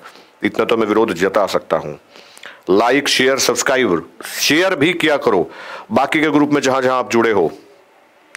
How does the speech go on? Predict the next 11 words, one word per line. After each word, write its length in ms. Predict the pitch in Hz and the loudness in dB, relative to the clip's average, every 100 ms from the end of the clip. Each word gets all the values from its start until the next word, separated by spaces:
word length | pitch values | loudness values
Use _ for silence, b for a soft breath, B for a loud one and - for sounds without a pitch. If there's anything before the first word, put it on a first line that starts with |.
| - | -8
share 320 | - 101 101 | -2 0 2
नहीं 180 | 90 107 | 0 0
करोगे 240 | 113 95 98 | 2 2 2
तो 80 | |
कौन 220 | 101 101 92 | 0 0 2
आएगा? 300 | 85 87 - B B B B - | 2 0 -4 B B B B -6
शिक्षा 260 | 98 113 | -2 0
बांटने 340 | 95 95 90 107 | 0 -2 -2 -2
से 140 | 104 | -2
बढ़ती 460 | 85 82 80 - 85 | -2 -2 -2 -2 -4
है। 240 | 69 60 | -4 -12